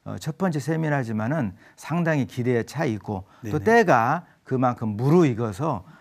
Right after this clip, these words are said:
Speaker 1: 더 이상 저희들이 이런 것들을 하지 않으면 오히려 정말 선교의 직무유기다 하는
Speaker 2: 네.
Speaker 1: 위기감도 들어서 이번에 정말 심혈을 기울여서 준비하게 됐습니다. 아, 원래 기도 제목은 한국교회 안에서도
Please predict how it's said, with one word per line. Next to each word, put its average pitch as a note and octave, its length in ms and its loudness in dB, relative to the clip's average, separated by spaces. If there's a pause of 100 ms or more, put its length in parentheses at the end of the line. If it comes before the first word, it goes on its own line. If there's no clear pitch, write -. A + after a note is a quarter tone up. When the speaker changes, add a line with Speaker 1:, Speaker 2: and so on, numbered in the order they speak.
Speaker 1:
더 - 140 -4
이상 A#2 260 0
저희들이 A2+ 320 0
이런 A#2 160 0
것들을 A2+ 240 -6
하지 D3 240 -6
않으면 A2 560 -2 (240)
오히려 D3 540 4 (280)
정말 A#2 200 -4
선교의 D#3+ 340 0
직무유기다 D3 880 4 (180)
하는 C3+ 220 -2
Speaker 2:
네. G#2 60 -2
Speaker 1:
위기감도 B2 380 2
들어서 A#2 540 0 (240)
이번에 A2 320 -2
정말 G#2 340 -4
심혈을 F#3+ 500 -2
기울여서 G#2+ 560 -6 (260)
준비하게 C3 440 0
됐습니다. F#2 680 -8 (400)
아, C3 80 4
원래 D3+ 140 6
기도 E3+ 240 6
제목은 D#3 580 2 (300)
한국교회 F#3 500 2
안에서도 C3 800 0